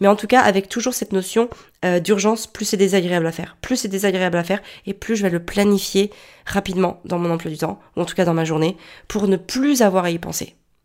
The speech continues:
Voilà. Et ça, c'est, mais c'est sur les petites choses. Voilà. Parce que, euh, évidemment, il faut aussi planifier ses priorités, hein, ce qui reste très important. Euh, moi, par exemple, bah, comme je vous l'avais dit, bah, notamment dans le podcast précédent,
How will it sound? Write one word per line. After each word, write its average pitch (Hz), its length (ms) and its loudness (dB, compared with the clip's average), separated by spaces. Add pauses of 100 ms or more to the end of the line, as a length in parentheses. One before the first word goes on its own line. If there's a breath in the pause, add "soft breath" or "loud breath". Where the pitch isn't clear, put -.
(300)
Voilà. 156 220 -2 (540 loud breath)
Et - 80 -8
ça, 220 160 0
c'est, 190 300 0
mais 196 260 10 (160)
c'est - 140 -4
sur 226 160 2
les 196 120 6
petites 202 360 -2
choses. - 280 -8
Voilà. - 180 -6
Parce 185 180 -4
que, 190 80 -2 (500 loud breath)
euh, 151 400 0
évidemment, 190 340 6
il 262 80 6
faut 180 140 -2
aussi 175 200 -4
planifier 165 420 -2
ses - 100 -4
priorités, 156 540 -2 (120)
hein, 175 120 -6
ce 175 100 -8
qui 185 100 -4
reste 170 220 -2
très 180 220 -2
important. 180 400 -2 (440 loud breath)
Euh, 170 140 -2
moi, 170 160 2
par 170 120 2
exemple, 165 180 -2
bah, 160 140 -4 (100)
comme 165 160 0
je 160 80 -4
vous 175 60 -2
l'avais 170 220 4
dit, 180 140 -4
bah, 185 100 6
notamment 208 320 6
dans 190 140 2
le 170 160 0
podcast 180 560 -2
précédent, 165 460 -4